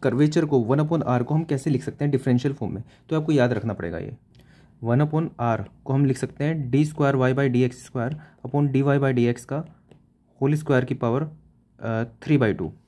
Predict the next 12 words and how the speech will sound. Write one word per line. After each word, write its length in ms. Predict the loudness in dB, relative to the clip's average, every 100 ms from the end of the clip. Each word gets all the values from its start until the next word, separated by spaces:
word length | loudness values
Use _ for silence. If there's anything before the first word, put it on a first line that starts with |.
| _ _ _ -20 _ _ _ _ _ _ _ _ _ _
ठीक 160 | -8 -6
है, 60 |
सही 180 | -4 -4
से 120 | -2
याद 140 | 0 0
नहीं, 120 | 0
फिर 120 | -2
से 120 | -2 -2
लिखते 240 | -2 -4
हैं, 260 | -4 -6 -14 _ _
वन 140 | -2 0
upon 240 | 0 0